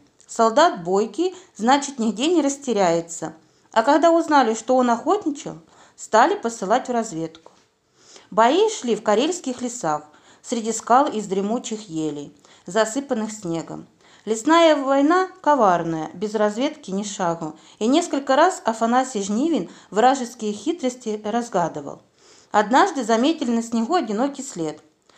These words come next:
Кто-то прошёл из нашего тыла через линию фронта. Ну, прошёл и ладно, где же его теперь искать? Давно у своих. Лазутчик, наверное.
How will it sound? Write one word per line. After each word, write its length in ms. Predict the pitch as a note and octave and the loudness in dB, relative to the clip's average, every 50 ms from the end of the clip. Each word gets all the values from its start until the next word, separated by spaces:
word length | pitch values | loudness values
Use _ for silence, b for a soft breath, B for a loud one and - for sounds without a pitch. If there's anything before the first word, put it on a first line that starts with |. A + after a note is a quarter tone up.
| b b b b | b b b b
Кто-то 300 | - - F#4 F#4 F#4+ - | -4 -2 0 0 0 0
прошёл 460 | - - D4 D4+ D4+ - E4 D#4+ D4+ | 2 4 2 2 4 2 2 2 2
из 100 | C#4 C4+ | 2 0
нашего 400 | D4 D4 C#4+ C#4+ - B3+ B3+ B3 | 2 0 0 0 0 -2 -2 -2
тыла 320 | B3 - E4+ F4 D#4+ C#4+ | 0 -2 -2 -2 -2 -2
через 320 | - - - A#3 A#3 G3+ G3+ | -4 -4 -4 -4 -4 -4 -2
линию 320 | A3+ C4+ C#4+ C#4 C4 C4 | 0 2 4 4 2 2
фронта. 600 | - - - G3+ F#3 E3 D#3 D#3 - - - - _ _ _ _ _ _ | -2 -4 -2 -2 -2 -2 -2 -4 -8 -12 -16 -16 _ _ _ _ _ _
Ну, 100 | - C4+ | -4 -2
прошёл 480 | C#4 D4 E4+ G4 F#4+ - A4 A4 G#4 F4 | 2 4 4 4 4 2 2 2 4 4
и 40 | B3+ | 4
ладно, 480 | G3+ F#3 F3 F3 E3+ E3+ E3+ E3 E3+ G3 | 4 4 4 2 0 -2 -6 -6 -6 -6
где 200 | G3 A3+ E4+ G4 | -4 0 0 0
же 120 | E4 C4+ B3+ | 0 0 0
его 160 | A3+ A#3 B3 | 0 -2 -2
теперь 400 | A#3+ - A3 - C#4+ C#4+ C4+ C4+ | -4 -6 -8 -6 -4 -2 -2 -2
искать? 380 | C4+ - - - E3+ D#3 D#3 - b b b b b b b b | -4 -6 -6 -4 -4 -4 -4 -6 b b b b b b b b
Давно 340 | F#3 A3 G#3+ A#3 C4 D#4+ - | 2 4 4 4 4 2 2
у 100 | - C4 | 2 -2
своих. 540 | - - A#3 A3+ G3+ F#3 E3 D#3 D#3 - - _ _ _ _ _ _ _ _ - | -4 0 0 2 2 2 0 -4 -6 -10 -16 _ _ _ _ _ _ _ _ 2
Лазутчик, 520 | C#4+ F4+ F#4 D4 E4 E4 E4 - - - - | 2 2 4 2 0 -4 -4 -6 -10 -6 -4
наверное. 760 | G#3+ G#3 G3 F#3+ F#3+ F#3+ F3+ F3+ F3+ E3+ D#3+ D#3+ D#3 D#3+ | -2 -2 0 2 2 2 2 0 -2 -4 -4 -4 -6 -10